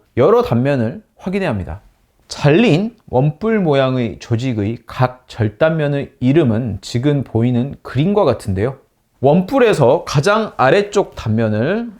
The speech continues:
엑소서비컬 마진이라고 합니다. 원뿔에서 가장 위쪽 절제면은요, 엔도서비컬 마진이라고 합니다.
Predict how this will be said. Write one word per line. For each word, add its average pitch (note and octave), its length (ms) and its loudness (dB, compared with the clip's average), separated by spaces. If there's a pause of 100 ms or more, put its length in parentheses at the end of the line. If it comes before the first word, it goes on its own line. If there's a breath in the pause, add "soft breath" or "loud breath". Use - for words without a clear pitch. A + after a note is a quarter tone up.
(100)
엑소서비컬 F#3 1120 -2
마진이라고 B2+ 520 -2
합니다. F2+ 340 -10 (320)
원뿔에서 F#3 760 2
가장 C3 400 0
위쪽 F#3+ 400 -2
절제면은요, A2 960 -4 (100)
엔도서비컬 G3+ 1160 0
마진이라고 B2+ 540 0
합니다. F#2 360 -10